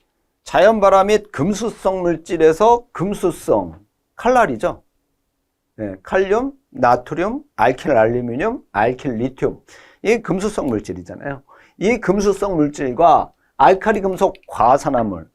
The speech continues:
케이투오 투, 어, 이런 거, 엔에이투오 투, 이런 과산화물, 이들은 물기염금, 그러니까 요게 청색 바탕에 백색 문자. 요거 예전에 저도 외울 때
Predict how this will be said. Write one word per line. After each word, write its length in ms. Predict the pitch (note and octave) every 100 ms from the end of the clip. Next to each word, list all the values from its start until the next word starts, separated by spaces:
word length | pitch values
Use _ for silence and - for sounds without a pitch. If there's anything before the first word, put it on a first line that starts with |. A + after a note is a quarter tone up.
| _
케이투오 480 | - A#3+ - D#3 G2+
투, 220 | - - _ _ _ _ _
어, 160 | A#2 F#2+ -
이런 180 | D3 A2
거, 280 | G#2 F#3+ _ _
엔에이투오 680 | A2 C#3+ A3+ A3 G#3+ C3 A#2
투, 140 | - - _ _
이런 400 | - D3 D#3 G#2+ -
과산화물, 1040 | B2 E3+ F#3+ F#3 E3 C3+ B2 D#3+ G#2+ - _ - _ _
이들은 800 | D#3+ A3 C4 C4 - G3 D#3 G#3 - _ _ _
물기염금, 1160 | F#2+ F#2+ F3+ G#3+ - B3+ G#3+ C#3 A#2+ G#2+ F#2 F2 _ _
그러니까 300 | F#3 G#3 A3
요게 400 | D3 D#3 A#3+ A#3+
청색 600 | - C4 B3+ C4 B3+ _
바탕에 640 | F#3+ - - F#3+ G#3 A#3
백색 360 | E3+ - - F#3
문자. 460 | D#3 A2 - D#2+ - _ _ _ _ _ _ _ _ _ A#2+
요거 220 | C#3 A3+
예전에 480 | B2 B2+ F3 B3 B3+
저도 320 | - C#3 G#3
외울 380 | B2 C#3+ C#3 -
때 360 | A3+ E3+ F2+